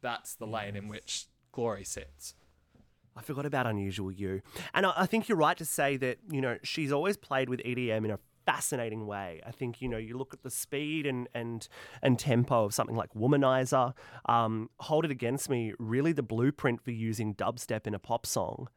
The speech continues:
Speaker 1: Yeah,
Speaker 2: Um,
Speaker 1: absolutely.
Speaker 2: whi-, which had not been done at the time, particularly by someone that, that enormous.
Speaker 1: Yeah.
Speaker 2: And she absolutely bodied it and, and put it perfectly in the mix with, with traditional pop sounds.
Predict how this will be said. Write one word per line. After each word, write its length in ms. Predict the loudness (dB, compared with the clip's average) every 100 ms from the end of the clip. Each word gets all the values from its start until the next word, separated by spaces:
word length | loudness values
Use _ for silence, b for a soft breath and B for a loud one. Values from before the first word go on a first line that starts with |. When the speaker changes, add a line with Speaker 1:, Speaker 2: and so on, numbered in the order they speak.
| -8
Speaker 1:
Yeah, 240 | 0 4 4 4 2
Speaker 2:
Um, 60 |
Speaker 1:
absolutely. 720 | 0 -2 -2 -4 -4 -8 -6 -2
Speaker 2:
whi-, 240 | 0 0 _ -8
which 240 | 0 0 2
had 120 | 4
not 260 | 6 6 6
been 160 | 4
done 200 | 6 4
at 100 | 4
the 60 | -2
time, 320 | -2 2 2
particularly 460 | 0 -4 -4 0 2
by 140 | 2
someone 520 | 2 0 2 2 0
that, 200 | 0 -2 -4 -14 -6
that 280 | -2 -2 _ -6
enormous. 880 | -4 0 0 0 -2 -8 -2 2 2
Speaker 1:
Yeah. 240 | 0 0 4
Speaker 2:
And 100 | 2
she 220 | 4 -2 0
absolutely 600 | -2 -2 -2 0 0 -2
bodied 520 | -4 -2 2 2 2 -2
it 140 | -4
and, 100 | -8 -6
and 180 | -6
put 160 | -2 -4
it 120 | -4
perfectly 840 | -8 0 4 4 2 -4 -2 -2
in 180 | 0 -2
the 60 | -2
mix 340 | -4 -6 -8
with, 180 | -8 -6
with 140 | -6 -4
traditional 420 | -4 -4 -6 -6
pop 240 | -4 -4
sounds. 680 | -4 -4 -4 -6 -10 -10